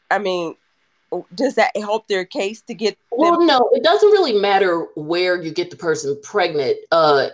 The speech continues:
Speaker 2: th-, what matters in terms of at least the baby citizenship,
Speaker 1: Okay.
Speaker 2: not the mother citizenship.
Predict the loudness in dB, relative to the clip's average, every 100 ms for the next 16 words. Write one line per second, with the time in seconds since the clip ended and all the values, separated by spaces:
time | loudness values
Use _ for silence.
0 | -12 -16 -10 -2 0 0 -2 0 2 4
1 | 4 2 -2 -6 -6 -4 -2 0 -2 -4
2 | -4 0 2 4 6 4 2 0 0 2
3 | 0 0 -4 -2 2 4 2 -4 -4 -2
4 | 0 0 -2 0 0 0 -2 -4 -2 0
5 | 2 0 -2 -4 -4 -4 -2 -2